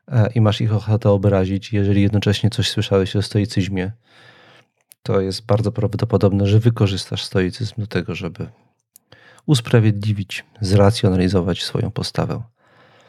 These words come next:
I z tym się będziemy spotykać często, być może coraz częściej i musimy być na to przygotowani. Przygotowani w postaci dobrej znajomości doktryny stoickiej. Dlatego odsyłam, e, wszystkich praktykujących stoików i zachęcam do,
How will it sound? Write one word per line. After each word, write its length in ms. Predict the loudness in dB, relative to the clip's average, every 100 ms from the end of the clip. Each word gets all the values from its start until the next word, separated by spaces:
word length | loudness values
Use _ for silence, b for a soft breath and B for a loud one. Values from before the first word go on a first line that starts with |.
| b
I 40 | 0
z 40 |
tym 120 | 2
się 140 | 2 4
będziemy 320 | 4 6 4
spotykać 560 | 4 -2 -2 -4 -4 0
często, 460 | 0 0 0 0
być 260 | 0 -4 -4
może 160 | -4
coraz 280 | -2 -2 -2
częściej 640 | -2 -2 -2 -4 -4 -4 -2
i 180 | 0 0
musimy 320 | -2 0 4
być 140 | 4 4
na 60 |
to 100 | 2
przygotowani. 800 | 2 -2 0 0 2 0 0 -2 -8 _ -6 -4
Przygotowani 520 | -2 -2 0 2 2
w 60 | 2
postaci 440 | -2 0 -2 2
dobrej 300 | 2 4 4
znajomości 560 | 2 0 2 0 -2 -2
doktryny 460 | -2 0 0 0
stoickiej. 580 | -2 -2 -2 -4 -8 -8 b b b b b b
Dlatego 360 | 0 2 4 2
odsyłam, 580 | 2 2 4 2 0 -6 _ b b b b b _
e, 120 | -6
wszystkich 600 | -4 2 2 2 -2 -2 -8 -16 -4
praktykujących 720 | -4 0 0 2 0 2 0
stoików 600 | 2 2 2 0 -2 0
i 40 |
zachęcam 600 | 0 2 2 0 -2 -4
do, 100 | -4